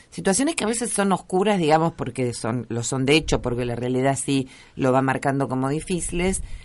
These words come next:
pero otras veces porque creo que se ha perdido mucha sensibilidad hacia el otro.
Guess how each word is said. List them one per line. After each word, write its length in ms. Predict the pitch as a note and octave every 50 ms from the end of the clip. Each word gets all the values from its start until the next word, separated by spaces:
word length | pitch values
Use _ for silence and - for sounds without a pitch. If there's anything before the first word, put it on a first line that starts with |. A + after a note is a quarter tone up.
| - - - -
pero 220 | - G3 G3 G#3+ B3+
otras 240 | B3+ C4 A#3+ B3+ A#3+
veces 300 | A#3 A#3 A3+ - C4 B3+
porque 320 | - G3+ F#3 E3+ F3 D#3
creo 200 | - F3+ G3+ G3+
que 100 | - F3+
se 100 | - F#3
ha 80 | F3 -
perdido 500 | E3+ D3+ D#3 F3 F3 E3+ F#3 F#3 E3+ -
mucha 300 | F3 F3+ G3 G3 - G3+
sensibilidad 920 | F#3 - F3 D#3+ D3 - - D3 D3 D3 C#3 D3+ D#3 D#3+ D#3+ E3 D#3+ - -
hacia 400 | - C#3 C3 - - - C3+ B2+
el 100 | C3 D3 E3
otro. 420 | D3 C#3+ - B2+ A2+ A2+ A2